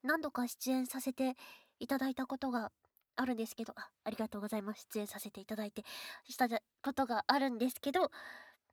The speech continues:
なんかね、うーん、愛のあるいじめは初めてか、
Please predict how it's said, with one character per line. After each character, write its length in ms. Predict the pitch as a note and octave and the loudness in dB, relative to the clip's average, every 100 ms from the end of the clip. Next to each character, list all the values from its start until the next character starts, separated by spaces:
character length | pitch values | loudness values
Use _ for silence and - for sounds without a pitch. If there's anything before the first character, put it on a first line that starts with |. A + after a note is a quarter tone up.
| _ | _
な 140 | - C4 | -2 2
ん 20 | |
か 140 | B3+ | 2
ね、 280 | G#3+ G#3+ F#3 - _ _ _ _ _ _ _ _ _ _ _ _ _ _ _ _ _ _ - - - - - | 2 0 -4 -10 _ _ _ _ _ _ _ _ _ _ _ _ _ _ _ _ _ _ -20 -20 -20 -20 -18
う 40 | |
ー 20 | |
ん、 960 | G#3 G3+ G3 F#3+ G3 F#3+ F#3+ F#3+ F#3+ A3 _ _ _ _ _ _ _ _ _ - _ | -14 -12 -12 -12 -14 -14 -14 -14 -16 -18 _ _ _ _ _ _ _ _ _ -20 _
愛 360 | - D4 G4 F4+ | 4 8 8 8
の 360 | C4+ A#3+ G3+ - _ _ _ _ _ _ | 4 2 2 -4 _ _ _ _ _ _
あ 140 | - C#4+ | 2 4
る 300 | B3 G#3+ - _ _ _ _ _ _ _ _ - | 6 4 -2 _ _ _ _ _ _ _ _ -2
い 140 | A#3 | 0
じ 160 | A#3 C#4+ | 2 2
め 160 | D4 | 2
は 280 | C#4 C#4+ A3+ - _ _ _ _ | 4 4 4 0 _ _ _ _
初 300 | - C#4 C4+ | -2 2 4
め 140 | D#4+ C4 | 4 4
て 120 | A3+ | 2
か、 180 | - A#3 | 0 -4